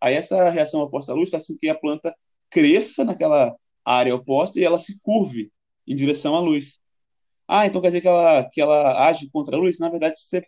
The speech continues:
se você considerar que a planta necessita de luz, a ação da auxina, ao se movimentar pra, pra oposta à luz, é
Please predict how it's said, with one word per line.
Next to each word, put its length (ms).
se 160
você 260
considerar 600
que 280
a 180
planta 680
necessita 420
de 120
luz, 440
a 200
ação 340
da 100
auxina, 640
ao 140
se 140
movimentar 880
pra, 460
pra 180
oposta 400
à 20
luz, 220
é 140